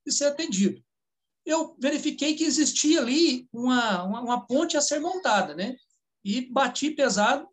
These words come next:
foi até um compromisso meu de campanha que restabelecesse o convênio com a Santa Casa. Pra quê? Então, você perguntou o exemplo da consulta nesse sentido.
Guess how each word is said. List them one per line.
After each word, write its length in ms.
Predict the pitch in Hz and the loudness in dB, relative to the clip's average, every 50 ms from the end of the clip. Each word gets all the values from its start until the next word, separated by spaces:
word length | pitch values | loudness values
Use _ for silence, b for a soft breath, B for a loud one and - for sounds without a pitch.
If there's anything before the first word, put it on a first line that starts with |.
| _ - | _ -6
foi 140 | - 240 233 | -4 -2 -2
até 180 | 208 - 240 247 | -2 -4 -4 -4
um 160 | 269 269 214 | -4 -4 -4
compromisso 520 | 240 247 - 247 226 208 208 214 202 208 | -4 -4 -4 -2 -4 -4 -4 -4 -4 -4
meu 120 | 202 214 208 | -4 -4 -4
de 100 | 196 - | -6 -6
campanha 400 | 247 233 202 - 214 233 254 247 | -6 -6 -4 -4 -2 -2 -2 -2
que 80 | 285 | 0
restabelecesse 1000 | 254 262 302 311 302 - - 277 262 269 247 247 226 - - 226 247 277 277 - - _ _ _ _ _ | 0 2 2 2 2 2 2 2 2 2 0 0 -2 -2 -2 -2 -2 -2 -2 -4 -8 _ _ _ _ _
o 180 | 262 302 - | 2 2 4
convênio 500 | - 302 277 233 196 226 254 285 294 285 - | 2 2 2 2 2 2 2 0 0 -2 -4
com 100 | 285 302 | -2 -2
a 80 | 285 | 0
Santa 300 | 277 - 294 285 - 320 | 0 -2 -2 -2 -4 -6
Casa. 460 | 311 - 226 208 196 185 - 139 - - _ _ _ _ _ _ | -4 0 0 2 2 2 0 -4 -12 -20 _ _ _ _ _ _
Pra 160 | 226 - - | -4 -4 -2
quê? 340 | - 214 165 123 123 - _ _ _ _ _ _ _ _ _ | -2 -4 -6 -6 -8 -12 _ _ _ _ _ _ _ _ _
Então, 240 | - 277 302 339 | -12 -10 -10 -10
você 180 | 339 - 262 277 - - - - | -8 -6 -6 -8 -8 -12 -12 -10
perguntou 340 | 269 254 247 214 214 226 | -8 -6 -6 -6 -4 -4
o 20 | 220 | -4
exemplo 260 | 202 180 208 208 202 | -2 -2 -2 -2 -2
da 100 | 208 208 | -4 -8
consulta 760 | 208 240 220 208 - - 240 262 254 277 269 262 214 - - | -6 -6 -6 -6 -6 -6 -6 -8 0 2 2 2 2 0 -4
nesse 260 | 196 202 208 - - | -8 -8 -6 -4 -4
sentido. 540 | - 262 233 196 - - 202 190 170 - - | -2 -4 -4 -4 -4 0 0 0 0 0 -4